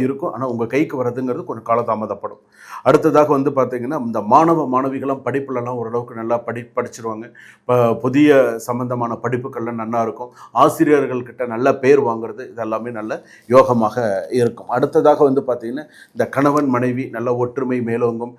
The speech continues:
ந-, ஒரு ந-, கரெக்டா கொஞ்சம் கலந்து பேசி, சில விஷயங்கள்லாம் பேசி, அஹ், நடந்து கொள்ளக்கூடிய சில விஷயங்கள்லாம் நல்லா இருக்கும்.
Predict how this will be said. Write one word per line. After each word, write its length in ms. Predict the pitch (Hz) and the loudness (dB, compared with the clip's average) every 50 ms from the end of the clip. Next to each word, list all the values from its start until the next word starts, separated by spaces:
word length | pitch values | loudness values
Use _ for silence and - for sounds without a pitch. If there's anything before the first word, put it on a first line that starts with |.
| - - - _ - | -20 -20 -16 _ 0
ந-, 320 | 127 123 123 123 120 120 | 2 4 4 4 4 2
ஒரு 420 | 120 117 120 117 113 113 117 117 - | 2 0 0 2 0 0 -2 -4 -4
ந-, 40 | 127 | -4
கரெக்டா 560 | 123 120 120 - 123 120 - - 131 131 123 | -4 -4 -2 -2 -4 -4 0 2 2 2 2
கொஞ்சம் 220 | 127 131 120 120 113 | 0 -4 -6 -6 -4
கலந்து 340 | 123 123 127 127 127 127 | -2 0 0 2 0 -2
பேசி, 300 | 123 123 120 117 120 - | -4 -4 -8 -8 -8 -12
சில 200 | 120 120 127 117 | -14 -10 -6 -6
விஷயங்கள்லாம் 580 | 113 113 110 - 123 120 120 117 120 120 120 120 | -6 -6 -8 -8 -10 -10 -8 -6 -6 -6 -6 -6
பேசி, 440 | - 120 120 117 120 - 123 123 123 123 - - - - _ - | -8 -8 -8 -8 -8 -6 -6 -6 -6 -8 -14 -20 -20 -20 _ -4
அஹ், 340 | 143 139 127 127 123 123 | 0 2 4 4 4 4
நடந்து 340 | 123 127 127 123 135 131 139 | 2 2 2 0 0 0 0
கொள்ளக்கூடிய 420 | 139 135 120 120 117 123 120 113 113 | 0 0 0 -2 -2 -4 -6 -6 -6
சில 180 | - 120 120 | -6 -6 -8
விஷயங்கள்லாம் 460 | 117 117 - 123 120 120 120 123 123 | -8 -8 -8 -6 -6 -2 -2 -2 -2
நல்லா 400 | 120 117 113 113 117 117 110 101 87 | -2 -2 -2 0 0 0 0 -2 -4
இருக்கும். 440 | 104 120 113 113 113 - 131 127 - | -4 -2 -2 -2 -4 -6 -10 -12 -14